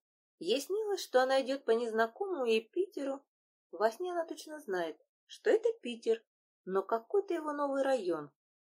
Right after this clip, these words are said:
где Лида ни разу не была. Лида просто бредёт, рассматривает здания и людей, и ей весело и хорошо. И вот она подходит к какому-то домику,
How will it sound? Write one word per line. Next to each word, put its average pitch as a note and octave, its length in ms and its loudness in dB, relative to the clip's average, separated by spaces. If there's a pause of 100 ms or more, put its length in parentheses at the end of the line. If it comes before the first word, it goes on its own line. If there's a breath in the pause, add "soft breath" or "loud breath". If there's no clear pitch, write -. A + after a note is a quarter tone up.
где E3+ 320 6
Лида G#3 380 4
ни F3+ 140 0
разу D4 280 -2
не C#4+ 100 -12
была. F#3 380 -4 (720)
Лида F4+ 300 8
просто F#4 340 0
бредёт, D#4 500 -2 (320)
рассматривает C#4+ 760 0
здания A#3+ 600 2
и G3 60 2
людей, A3+ 520 0 (280)
и F#3+ 60 -4
ей G3 340 0
весело A3+ 540 0
и E3+ 100 2
хорошо. F#3+ 640 -4 (600)
И A#3 80 4
вот A#4 200 2
она F#4+ 200 0
подходит D#4 580 -4
к - 60 -20
какому-то A#3 520 0
домику, C#4+ 680 -2